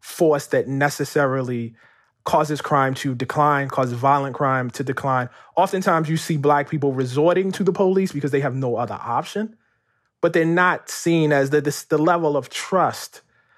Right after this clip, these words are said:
that I would say maybe Americans in other communities bestow upon the police. That, that's not, I mean, the very conversation, the very idea that Black people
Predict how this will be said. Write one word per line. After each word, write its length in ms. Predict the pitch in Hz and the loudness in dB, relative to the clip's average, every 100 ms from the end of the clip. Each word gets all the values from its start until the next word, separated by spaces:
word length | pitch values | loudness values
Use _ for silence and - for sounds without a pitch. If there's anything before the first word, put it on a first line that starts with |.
| _ | _
that 100 | 147 | 2
I 100 | 160 | 2
would 160 | 151 147 | 2 0
say 140 | 147 | -2
maybe 280 | 139 147 147 | 0 0 0
Americans 500 | 135 135 135 131 131 | 0 0 0 -2 -6
in 100 | 135 | -4
other 260 | 123 131 131 | -2 -4 -4
communities 460 | 135 131 127 123 | -6 -4 -4 -6
bestow 500 | - 123 - 131 127 | -8 -10 -2 0 0
upon 300 | 120 135 123 | 0 -4 -4
the 40 | 123 | -6
police. 440 | - 123 123 117 | -4 -4 -4 -4
That, 200 | 147 - | -4 -2
that's 220 | 151 160 | -2 -2
not, 300 | 165 139 120 - - - | 0 0 0 -8 -18 -6
I 80 | - | 0
mean, 140 | 254 | 2
the 60 | 226 | 2
very 260 | 269 269 | 2 0
conversation, 640 | 233 220 196 - 190 175 143 | 0 0 0 0 0 0 -2
the 40 | |
very 160 | 202 214 | -2 0
idea 360 | 180 151 170 | -2 0 0
that 420 | 151 123 - 147 | 0 -4 -10 -12
Black 320 | 156 160 165 - | 0 0 0 -4
people 500 | 156 139 131 117 | -10 -6 -6 -6